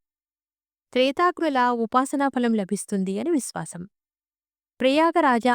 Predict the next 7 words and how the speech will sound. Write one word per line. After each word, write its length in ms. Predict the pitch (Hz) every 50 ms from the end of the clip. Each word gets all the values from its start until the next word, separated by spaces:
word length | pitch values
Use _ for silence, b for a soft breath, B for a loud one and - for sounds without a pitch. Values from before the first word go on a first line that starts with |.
| -
అనే 220 | - 220 220 226 226
శబ్దాన్ని 460 | - - 214 196 190 226 226 233 247
పలకగానే 680 | - - 202 175 - 190 185 190 190 202 269 339 349 302
జీవుడు 380 | 240 - 240 254 277 330 339 - 339
చేసిన 240 | 320 277 - 294 294
పాపాలు 520 | - - 214 190 185 - 208 214 226 262
భస్మమైపోతాయని, 1400 | 226 202 202 196 196 - - 247 262 269 285 294 277 - - 202 180 - 180 175 175 170 175 180 180 180 185 190